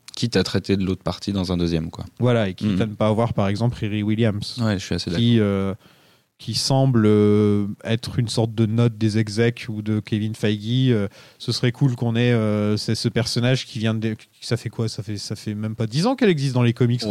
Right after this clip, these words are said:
Speaker 2: Riri
Speaker 1: on doit
Speaker 2: Williams.
Speaker 1: être sur une quinzaine, vingtaine d'années grand max, mais
Speaker 2: Déjà ? Sérieux,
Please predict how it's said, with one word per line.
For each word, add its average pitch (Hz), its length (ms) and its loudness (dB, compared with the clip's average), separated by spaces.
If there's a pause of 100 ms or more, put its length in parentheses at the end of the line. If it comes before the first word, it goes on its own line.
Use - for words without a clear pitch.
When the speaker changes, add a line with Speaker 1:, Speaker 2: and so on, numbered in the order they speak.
Speaker 2:
Riri 113 60 4
Speaker 1:
on 120 80 2
doit 120 80 2
Speaker 2:
Williams. 113 260 2
Speaker 1:
être 120 40 -8
sur 107 140 -2
une 104 100 2
quinzaine, 104 380 0
vingtaine 104 300 -4
d'années 107 220 -2
grand 107 160 -2
max, 127 260 0
mais 151 80 4
Speaker 2:
Déjà ? 247 220 4 (1600)
Sérieux, 190 300 4